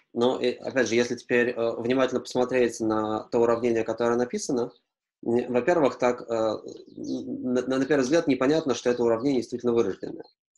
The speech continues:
что эта система действительно вырожденная. А, но, э, заметим, что первая и вторая строчки, они хоть выглядят по-разному, но они на самом деле линейно зависимы, потому что если я первую строчку домножу на, а, на че ее нужно, нужно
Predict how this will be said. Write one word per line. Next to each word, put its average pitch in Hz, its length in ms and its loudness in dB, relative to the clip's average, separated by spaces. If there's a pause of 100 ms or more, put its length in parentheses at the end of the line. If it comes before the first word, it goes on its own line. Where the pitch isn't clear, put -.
(260)
что - 140 -2
эта - 80 -10
система 117 300 0
действительно 110 340 -2
вырожденная. 95 540 -4 (600)
А, 113 380 2
но, 127 640 2 (300)
э, - 40 -18
заметим, 127 380 2
что - 200 -4
первая 120 420 2
и - 20 -12
вторая 120 300 -2
строчки, 175 400 -4
они 117 140 -2
хоть 113 180 -6
выглядят 117 360 -2
по-разному, 143 600 0 (400)
но 110 120 2
они 135 140 2
на 120 120 2
самом 143 180 2
деле 117 160 4
линейно 110 320 2
зависимы, 104 500 -4
потому 98 240 -8
что - 220 -12 (320)
если 110 280 -2
я 107 360 0
первую 107 340 0
строчку - 580 -8 (360)
домножу 107 760 0
на, 98 320 -2 (1000)
а, 101 340 -2
на 107 60 -6
че 104 160 -6
ее 95 140 0
нужно, 92 220 -4
нужно 98 340 -6